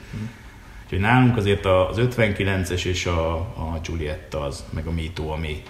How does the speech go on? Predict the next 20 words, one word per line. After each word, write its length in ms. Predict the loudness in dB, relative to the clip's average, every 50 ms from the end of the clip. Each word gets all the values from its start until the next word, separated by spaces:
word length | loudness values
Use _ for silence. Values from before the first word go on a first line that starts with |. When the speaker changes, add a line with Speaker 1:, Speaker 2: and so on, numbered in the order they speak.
| -18 -18 -12 -8
Speaker 2:
ami 160 | -6 -4 -4
még 120 | -4 -4 -2
fut. 140 | 0 0 2
Bár 160 | 4 4 6
Mitóból 440 | 6 6 6 4 2 2 2 2 2
sincs 260 | 2 0 0 0 0
olyan 180 | 0 0 0 0
sok 200 | -2 -2 -4 -4
itt 120 | -4 -4
nálunk 260 | -2 -2 -2 -2 -2 -4
a 40 |
praxisba. 680 | -4 -4 -4 -2 -2 -2 -2 0 0 -2 -2 -2 -6 -12 -18 -18 -20 -20 -20 -20 -18 -18 -18 -18 -18 -18 -18 -18 -18 -16 -12 -6 -4
Eh, 160 | -2 0 0 2
Giuliettából 640 | 2 4 4 4 2 2 2 2 4 4 4 2
most 200 | 2 0 0 -2
már 120 | 0 0 0
egyre 160 | 0 0 0
több, 320 | 2 2 2 2 -2 -6 -8 -10 -14 -16 -18 -18 -18 -18 -20 -20 -20 -12 -6
hál' 140 | -4 -4 -2
Isten 380 | -4 -4 -2 -2 -2 -2 -2